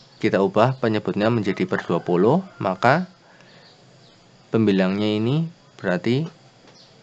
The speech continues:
lima dikali berapa? Akar jadi dua puluh dikali empat. Maka pembilangnya kita kalikan empat juga.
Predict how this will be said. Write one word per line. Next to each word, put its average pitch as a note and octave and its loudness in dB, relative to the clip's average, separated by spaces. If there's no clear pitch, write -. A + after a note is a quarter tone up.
lima A#2 6
dikali G#2+ -4
berapa? - -2
Akar A#2+ 2
jadi G2 -4
dua F#2 -4
puluh A2 4
dikali F2 -4
empat. - -4
Maka F2+ -2
pembilangnya G2 0
kita - -4
kalikan G2 -4
empat G2 -4
juga. G#2+ -4